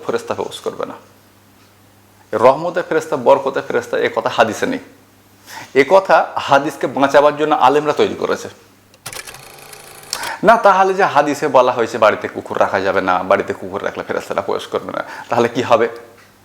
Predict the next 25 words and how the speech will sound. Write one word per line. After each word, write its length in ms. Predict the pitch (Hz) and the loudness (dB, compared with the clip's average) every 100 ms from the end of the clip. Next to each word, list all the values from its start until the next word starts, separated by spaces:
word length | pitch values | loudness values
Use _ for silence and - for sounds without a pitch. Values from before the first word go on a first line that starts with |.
| _ _ _ _ _ _ _ _ - | _ _ _ _ _ _ _ _ 0
এই 80 | 131 | 2
হাদিসগুলো 440 | 127 120 117 117 | 2 0 -2 0
গাঁজাখড়ি 440 | 123 127 110 107 | 2 2 2 -2
হাদিস। 360 | 95 92 - - - _ _ _ _ _ _ _ _ _ _ _ - | -2 -4 -6 -14 -20 _ _ _ _ _ _ _ _ _ _ _ 2
বাড়িতে 320 | 127 127 135 | 2 2 -2
কুকুর 340 | 135 127 - | -4 -2 2
রাখা 200 | 135 135 | 2 2
যাবে 220 | 127 135 | 2 2
এই 140 | - 127 | 0 2
মর্মে 200 | 120 120 | 4 4
পবিত্র 300 | 123 113 123 | 0 -2 -2
কোরআন 240 | 113 110 110 | 0 0 2
আয়াত 320 | 104 110 - | 4 2 2
রয়েছে। 360 | 127 127 202 - - - _ _ _ 127 | 0 4 2 2 -4 -20 _ _ _ 2
অতএব 320 | 127 156 120 - - | 4 4 0 -2 0
এই 160 | 127 | 0
হাদিসগুলো 520 | 113 127 151 156 147 | 2 2 2 2 0
কোরআন 340 | 143 139 123 110 | 2 4 4 6
বিরোধী 260 | 135 151 | 4 6
হাদিস, 360 | 127 131 170 - - - | 4 2 0 -4 -6 -2
এগুলো 420 | 120 113 101 - 113 | 0 0 0 0 2
গাঁজাখড়ি 360 | 156 160 151 | 4 4 2
হাদিস। 280 | 117 117 120 - - - - - | 2 2 0 -6 -18 -20 -8 2
এই 120 | 139 | 4
হাদিস 240 | 139 151 | 6 2